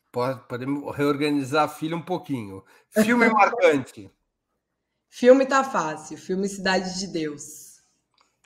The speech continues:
Speaker 1: Cidade de Deus. Belo filme. Filme brasileiro de alta, alta, alto impacto na época que foi lançado.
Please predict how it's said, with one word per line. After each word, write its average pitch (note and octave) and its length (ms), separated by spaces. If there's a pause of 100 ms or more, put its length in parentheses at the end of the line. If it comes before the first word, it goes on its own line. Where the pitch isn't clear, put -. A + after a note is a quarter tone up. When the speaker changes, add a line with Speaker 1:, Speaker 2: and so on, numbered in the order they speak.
(120)
Speaker 1:
Cidade A2+ 440
de C3+ 60
Deus. G#2+ 600
Belo G#2+ 300
filme. F2 420 (920)
Filme G2 200
brasileiro F#2 840 (340)
de F#2 160
alta, G2+ 680
alta, G2+ 680 (280)
alto C3 320
impacto A#2+ 680 (360)
na F#2+ 100
época G2 260
que - 120
foi G#2+ 120
lançado. F#2 580